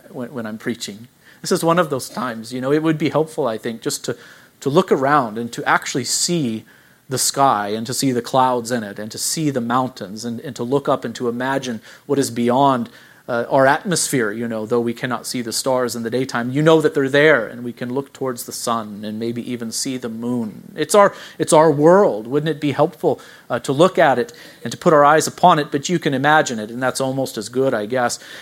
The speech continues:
How should we think of this world? How should we think of God? How should we think of creation? How should we think of man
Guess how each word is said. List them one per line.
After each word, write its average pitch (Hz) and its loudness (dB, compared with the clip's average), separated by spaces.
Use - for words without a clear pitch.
How 240 6
should 269 2
we 294 8
think 277 2
of 262 0
this - -2
world? 202 6
How 220 6
should 254 2
we 254 4
think 233 0
of 180 4
God? 175 8
How 208 6
should 220 0
we 233 4
think 214 2
of - 2
creation? 185 2
How 196 6
should 220 -2
we 233 4
think 226 0
of 185 6
man 185 2